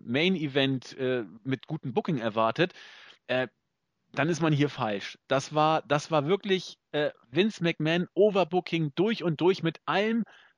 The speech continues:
was wir aus, äh, diesen, äh, gerade Attitude-Ära-Tagen kennen. Ich hab schon gesagt, Vince,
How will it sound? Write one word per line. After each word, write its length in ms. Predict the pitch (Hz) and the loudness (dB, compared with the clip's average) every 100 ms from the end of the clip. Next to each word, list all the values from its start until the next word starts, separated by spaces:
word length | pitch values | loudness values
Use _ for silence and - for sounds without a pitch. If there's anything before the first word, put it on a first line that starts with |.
| _ _ | _ _
was 340 | 120 170 - | 2 2 2
wir 380 | 175 175 170 170 | 0 4 4 4
aus, 380 | 139 151 143 - - | 2 2 0 -14 -10
äh, 120 | 147 139 | -10 -8
diesen, 480 | 147 160 165 156 147 | -8 -2 2 2 0
äh, 280 | - 139 139 110 82 | -6 -4 -4 -6 -8
gerade 380 | 120 139 151 - | -2 2 2 2
Attitude-Ära-Tagen 1200 | 170 151 - 127 - 120 113 - 117 110 107 98 - | 2 0 -2 -6 0 2 2 0 -4 -2 -2 -6 -10
kennen. 320 | - 113 101 - - - - | -4 -2 -2 -8 -16 -20 -10
Ich 120 | 127 | -4
hab 120 | 160 | -2
schon 180 | - 165 | 0 0
gesagt, 420 | 147 165 151 123 | 2 2 0 -2
Vince, 380 | 143 185 190 - | -2 0 -2 -10